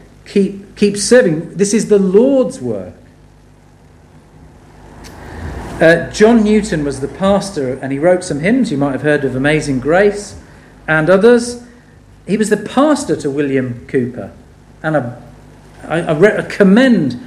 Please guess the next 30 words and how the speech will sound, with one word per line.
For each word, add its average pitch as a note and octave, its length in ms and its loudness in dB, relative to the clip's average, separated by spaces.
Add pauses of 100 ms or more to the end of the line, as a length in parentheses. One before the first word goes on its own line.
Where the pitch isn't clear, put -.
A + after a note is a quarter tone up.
(160)
reading F3 500 2
about C#3+ 240 -4
the C#3+ 100 -4
life E3+ 380 -2
of C#3+ 140 -8
John D#3 320 -4
Newton. D3+ 360 -6
And A#2+ 380 -8 (400)
what B3+ 220 2
a, C#3 360 0 (300)
what C4+ 160 2
a A3+ 120 6
loving F3 760 0
pastor G3 520 -4
he C3 120 -6
was C#3 420 -2 (100)
to C#3 60 -12
William D3+ 400 -2
Cowper. D#3+ 460 -6 (340)
And, F#3+ 360 2
um, G3 200 4
he G#3 140 0
helped C#4+ 400 0
him D#3 80 -2
in C#3+ 80 -4
his D3+ 140 -4
depression. F3+ 640 -6 (340)
He G3+ 80 -2
basically A3 720 0
gave G3+ 600 2